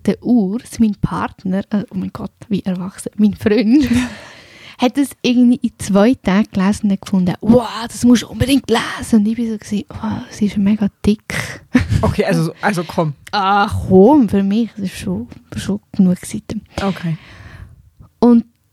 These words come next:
Speaker 1: ja, und ich bin dann halt auch recht begeistert gewesen. Und ich glaube wirklich, wo du bei mir gewesen bist, habe ich es gerade fertig gelesen.
Speaker 2: Ja, das kann gut sein. Das ist jetzt auch schon wirklich ewig her. Es war
Speaker 1: Ja,
Speaker 2: Anfang
Speaker 1: halt
Speaker 2: Juli.
Speaker 1: vor deinen Ferien, ja.
Speaker 2: <laughs>
Speaker 1: Also, willst du mal zusammenfassen?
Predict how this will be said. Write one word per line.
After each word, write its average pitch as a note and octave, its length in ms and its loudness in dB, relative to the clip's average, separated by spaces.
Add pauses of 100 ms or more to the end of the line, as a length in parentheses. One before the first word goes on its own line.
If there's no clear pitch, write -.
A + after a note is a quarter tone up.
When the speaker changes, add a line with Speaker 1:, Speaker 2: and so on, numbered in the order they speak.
(260)
Speaker 1:
ja, F#3+ 220 6
und G3+ 140 0
ich F#3 80 -6
bin G#3 120 4
dann F#3 120 4
halt F#3 240 0
auch F3+ 100 0
recht F#3 240 -4
begeistert G#3 540 -4
gewesen. G#3 560 -4
Und A#3+ 100 6
ich B3+ 100 4
glaube B3 220 0
wirklich, A3+ 340 0
wo G3+ 140 8
du B3 220 8
bei B3+ 160 6
mir A3 140 2
gewesen - 260 -6
bist, G3+ 220 -2
habe G3 120 2
ich F#3 80 -4
es - 80 -18 (180)
gerade - 280 -4
fertig - 420 -10
gelesen. G#3+ 260 -6
Speaker 2:
Ja, A3+ 120 -2
das C4 160 -8
kann F#3+ 120 -2
gut F3 140 -6
sein. A3+ 140 -4
Das F#3+ 80 -6
ist - 20 -16
jetzt G3 180 -8
auch F#3 80 -8
schon G3 260 -6
wirklich F#3 340 -8
ewig F#3+ 300 -8
her. G3 120 -6
Es A3 100 -12
war G#3+ 120 2
Speaker 1:
Ja, G#3 100 6
Speaker 2:
Anfang F#3 140 2
Speaker 1:
halt F#3+ 100 0
Speaker 2:
Juli. G3+ 140 -6
Speaker 1:
vor G3+ 160 -2
deinen F#3+ 240 -2
Ferien, F#3 600 -4 (400)
ja. F#3+ 120 -2
Speaker 2:
<laughs> - 0 - (960)
Speaker 1:
Also, G3+ 380 2
willst A#3 240 0
du A#3+ 80 6
mal A3+ 260 2
zusammenfassen? G#3 720 0